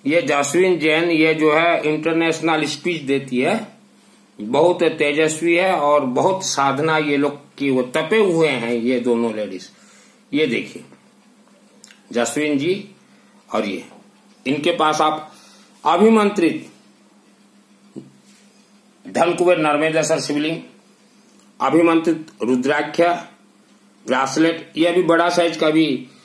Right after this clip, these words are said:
हमारा बन के आएगा। पंचमुखी रुद्राक्ष, भीमसेनी कर्पूर और जो धूप आता ना, धूप, ये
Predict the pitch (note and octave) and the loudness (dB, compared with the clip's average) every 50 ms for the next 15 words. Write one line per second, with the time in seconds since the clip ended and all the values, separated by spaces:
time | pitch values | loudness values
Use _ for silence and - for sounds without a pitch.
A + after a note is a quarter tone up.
0 | - - _ - - _ _ _ _ _ _ _ _ - B2 C#3+ D3 D3 D3 C#3 | -20 -20 _ -20 -20 _ _ _ _ _ _ _ _ -4 0 2 2 4 4 2
1 | C3 A#2+ A#2+ C#3 D3 D3 C#3 C3+ C#3+ C3 C3 B2+ B2 C3+ D#3 D#3 - - - - | 2 2 2 2 0 0 0 0 0 0 0 0 0 0 -2 -2 -6 -14 -18 -20
2 | - - - _ _ _ - - _ _ - F3+ G3+ G#3+ G#3+ G#3+ F#3 F#3 - - | -20 -20 -20 _ _ _ -20 -20 _ _ 0 0 0 2 0 2 2 2 2 2
3 | F3+ E3+ C3 A2+ - - - - - _ _ _ _ _ _ _ _ _ _ _ | 0 0 0 0 -4 -6 -14 -20 -20 _ _ _ _ _ _ _ _ _ _ _
4 | _ _ _ _ _ _ _ _ _ _ _ _ _ - _ _ _ _ _ - | _ _ _ _ _ _ _ _ _ _ _ _ _ -20 _ _ _ _ _ -20
5 | _ _ _ _ - _ _ _ _ - - _ - _ _ _ _ _ _ _ | _ _ _ _ -20 _ _ _ _ -20 -20 _ -20 _ _ _ _ _ _ _
6 | _ _ _ _ _ _ _ _ _ _ - - A2+ B2 C#3 C3+ C#3+ D#3+ D#3+ D#3+ | _ _ _ _ _ _ _ _ _ _ -6 -2 0 0 0 0 0 0 0 0
7 | D#3 - D#3 D#3+ E3 - - - - - _ _ _ _ _ _ _ _ _ _ | 0 0 0 0 0 -2 -6 -10 -16 -20 _ _ _ _ _ _ _ _ _ _
8 | - - - - G#2 D#3 D#3+ E3 D#3+ D#3 - F3+ F3 F3 F3 E3+ - D#3+ D3 C#3 | -20 -20 -8 -2 2 4 4 4 4 4 2 0 2 2 0 0 0 0 0 0
9 | - E3 F3 F3 D#3+ - - - - D3 D3 E3 E3 E3+ - B2 C#3+ F#3+ A3 A3 | 0 2 2 2 0 -4 -10 -8 -2 -2 0 2 2 0 0 2 2 2 2 2
10 | F#3+ F3+ F3+ F3+ G#3 G#3 F#3+ E3 B2+ C3 D#3 E3+ D#3 - - - - _ _ _ | 2 0 2 2 0 0 0 -2 0 2 2 2 2 0 -4 -10 -18 _ _ _
11 | _ _ _ _ _ _ _ _ _ _ - - - - - - _ - _ _ | _ _ _ _ _ _ _ _ _ _ -20 -18 -18 -18 -20 -20 _ -20 _ _
12 | _ _ _ _ _ _ _ _ _ _ _ _ _ _ _ _ - - - - | _ _ _ _ _ _ _ _ _ _ _ _ _ _ _ _ -20 -20 -20 -20
13 | - - - - _ - - - _ _ - - - - - - - _ - D3 | -20 -20 -20 -20 _ -20 -20 -20 _ _ -16 -16 -14 -14 -18 -20 -8 _ 0 0
14 | E3+ F3+ F3+ D#3+ B2+ G#2 - - | 2 2 2 2 0 -2 -6 -10